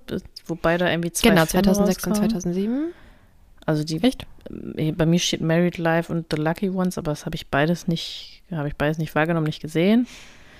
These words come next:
Speaker 1: Das nächste,
Speaker 2: Mhm,
Speaker 1: also,
Speaker 2: Dito.
Speaker 1: war so zweitausendneun ist sie ja dann wieder so durchgestartet und da hab ich,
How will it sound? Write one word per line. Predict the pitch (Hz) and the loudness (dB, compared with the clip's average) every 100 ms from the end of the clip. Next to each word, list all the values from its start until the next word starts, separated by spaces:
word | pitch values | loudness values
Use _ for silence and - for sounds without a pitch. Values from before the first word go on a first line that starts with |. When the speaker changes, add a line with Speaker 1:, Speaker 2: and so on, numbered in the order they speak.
| - - | -20 -10
Speaker 1:
Das | - 160 | -6 -2
nächste, | 175 196 - 196 196 | 4 4 4 2 2
Speaker 2:
Mhm, | |
Speaker 1:
also, | 196 | 2
Speaker 2:
Dito. | 185 185 190 180 - | 0 2 2 0 -4
Speaker 1:
war | 170 170 175 | 0 2 4
so | 175 165 | 2 0
zweitausendneun | - - 175 175 156 - 160 185 160 | -2 0 0 -2 -2 0 4 4 4
ist | - | 0
sie | 160 | 0
ja | 151 | 0
dann | 156 | 2
wieder | 151 151 | 2 2
so | 151 | 2
durchgestartet | 156 170 190 - - 185 190 196 - | 0 0 -2 -2 0 0 0 -2 -2
und | 160 | -2
da | 160 160 | 2 2
hab | 175 | 2
ich, | 175 - - | -2 -8 -16